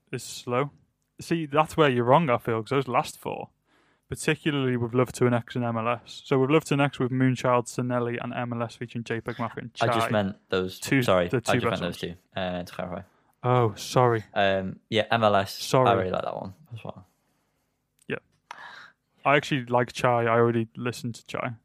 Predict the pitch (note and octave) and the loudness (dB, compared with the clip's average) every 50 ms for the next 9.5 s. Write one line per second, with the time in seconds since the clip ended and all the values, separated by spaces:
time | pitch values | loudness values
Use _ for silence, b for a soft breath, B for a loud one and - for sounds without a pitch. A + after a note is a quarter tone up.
0 | _ - - - - - - - - - - G1+ - - - - - - - _ | _ -16 -14 -14 -14 -14 -16 -16 -14 -12 -10 -10 -10 -14 -16 -16 -16 -16 -18 _
1 | _ _ _ - B2 - - - - - - B2 B2 C3 C3 B2+ - - - - | _ _ _ -10 -8 -8 -8 -10 -12 -14 -14 -16 -14 -14 -14 -14 -14 -16 -20 -18
2 | _ - B2+ A#2 A#2 A#2 A2+ A2+ - _ _ - A#2 G#2+ A2 A2 A2 - b b | _ -10 -8 -8 -8 -10 -12 -14 -18 _ _ -10 -8 -8 -8 -8 -10 -12 b b
3 | b b b b b b b _ - - B2+ A2+ B2 A#2+ - _ _ _ _ _ | b b b b b b b _ -6 -6 -4 -6 -6 -10 -12 _ _ _ _ _
4 | _ _ _ _ _ _ _ _ _ _ _ _ _ _ _ _ _ _ _ _ | _ _ _ _ _ _ _ _ _ _ _ _ _ _ _ _ _ _ _ _
5 | _ _ _ _ _ _ _ _ _ _ _ _ _ - B2 B2 C3 B2 - E3+ | _ _ _ _ _ _ _ _ _ _ _ _ _ -2 -2 0 0 2 2 2
6 | B2+ G2+ G2+ - _ _ _ _ _ B B B B B B B B B _ _ | 2 2 0 -4 _ _ _ _ _ B B B B B B B B B _ _
7 | _ _ _ _ _ _ _ _ _ _ _ - E3 D3+ D3+ C3+ - - C#3 C3 | _ _ _ _ _ _ _ _ _ _ _ 4 4 4 4 2 2 4 4 4
8 | A#2+ A#2+ A#2+ A2+ A2 - B2 A#2 A#2 - - A#2+ A2+ A2 A2 G#2+ A2 A2 A2+ - | 4 2 0 0 0 0 -2 -4 -4 -4 -2 -2 -2 -2 -2 -4 -6 -6 -6 -4
9 | A2+ A2 - - - A#2 A2 A2 A2 | -4 -6 -6 -8 -8 -8 -6 -6 -6